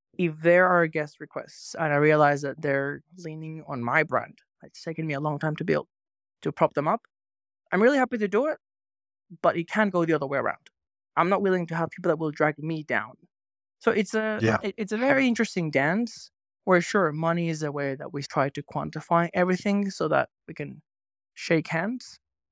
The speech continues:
Speaker 1: but it's really understanding, like, what is motivating people. And there's negative motivations as well. Like I mentioned, undisclosed, dubious attempts to grab power. They may say, "I'll do it for free."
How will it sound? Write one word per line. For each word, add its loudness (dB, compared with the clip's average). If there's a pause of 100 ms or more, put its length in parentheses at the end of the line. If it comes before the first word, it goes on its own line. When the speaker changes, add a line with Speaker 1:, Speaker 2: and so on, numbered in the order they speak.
(140)
Speaker 1:
but 2
it's -4
really 4
understanding, 2
like, -4
what 4
is -2
motivating 0
people. -8 (540)
And 2
there's 0
negative 0
motivations -6
as -8
well. 0
Like -4
I 0
mentioned, -2 (480)
undisclosed, 0 (640)
dubious 2
attempts -4
to -14
grab 2
power. -4 (600)
They 2
may 4
say, -4
"I'll -2
do -4
it -4
for -12
free." -2